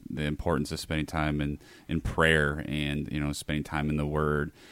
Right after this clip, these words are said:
And then we talked a lot about, you know, blessing others and meaningful conversations, you know, through all the, the different experiences that you guys have had. And so just en-, encourage people in that way to,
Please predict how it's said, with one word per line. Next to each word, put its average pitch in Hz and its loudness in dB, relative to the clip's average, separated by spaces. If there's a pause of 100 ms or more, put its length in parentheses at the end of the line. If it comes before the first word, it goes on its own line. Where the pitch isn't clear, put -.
(300)
And 87 2
then 92 6
we 101 8
talked 110 8
a 101 6
lot 92 8
about, 82 4
you 80 0
know, 76 2
blessing 87 2
others 73 0
and 76 0
meaningful 73 0
conversations, 69 -6
you 71 -6
know, 78 -4
through 71 -6
all 76 0
the, 73 -2
the 73 -4
different 78 -4
experiences 85 0
that 76 -2
you 80 -2
guys 76 2
have 78 -4
had. 73 -4
And 76 -2
so 82 -2
just 82 0
en-, 76 0
encourage 80 0
people 78 -4
in 76 0
that 76 -2
way 76 0
to, 73 -4